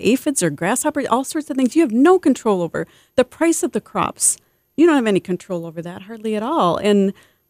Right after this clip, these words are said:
um, yet we know God is faithful. And that's the great thing about harvest. Every single plant that's there, um, is because of God's faithfulness.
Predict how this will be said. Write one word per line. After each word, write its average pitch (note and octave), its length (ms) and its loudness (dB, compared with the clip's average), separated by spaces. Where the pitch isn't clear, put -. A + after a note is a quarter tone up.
um, F3 400 -4
yet A#3+ 240 2
we A#3 120 0
know A#3 160 2
God F#3+ 260 -8
is - 160 -6
faithful. F3+ 560 -2
And G3+ 120 4
that's B3+ 220 2
the G3 80 -8
great F#3 300 -2
thing F#3 180 -6
about E3+ 220 -10
harvest. F#3 440 -4
Every B3+ 360 0
single A3 400 0
plant - 560 -2
that's - 240 -12
there, F#3 520 -4
um, E3 360 -20
is G3+ 160 -2
because B3 340 -4
of F#3 140 -8
God's A3 340 -8
faithfulness. F#3 800 -4